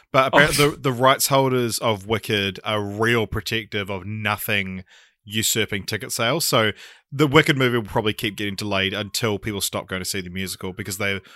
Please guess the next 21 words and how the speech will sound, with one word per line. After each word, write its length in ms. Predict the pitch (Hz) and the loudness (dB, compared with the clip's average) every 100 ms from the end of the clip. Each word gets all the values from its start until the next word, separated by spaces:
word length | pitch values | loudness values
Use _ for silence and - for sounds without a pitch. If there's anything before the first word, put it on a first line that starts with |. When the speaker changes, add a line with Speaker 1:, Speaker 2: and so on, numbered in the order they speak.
| - - | -20 -2
Speaker 1:
they're 100 | 123 | 2
worried 260 | 120 117 107 | 4 4 2
that 60 | |
people 240 | 120 107 101 | -2 -6 -2
won't 260 | 110 107 | 0 0
go 120 | 101 104 | 0 -2
to 40 | |
the 80 | 98 | -2
musical 380 | 95 98 95 104 | -6 -6 -6 -8
because 260 | 92 - 95 | -10 -10 -8
they 100 | 95 | -6
can 140 | 98 | -4
see 180 | - 98 | -4 -4
the 80 | 90 | -4
movie. 480 | 95 101 92 90 90 | -4 -4 -2 -4 -4
Speaker 2:
Yeah. 180 | 120 92 | -4 -4
Speaker 1:
Whereas 300 | 131 131 120 | 4 6 6
I 120 | 120 | 4
think 220 | 117 123 104 | 4 2 4
it 60 | |
would 200 | 107 101 | 0 -2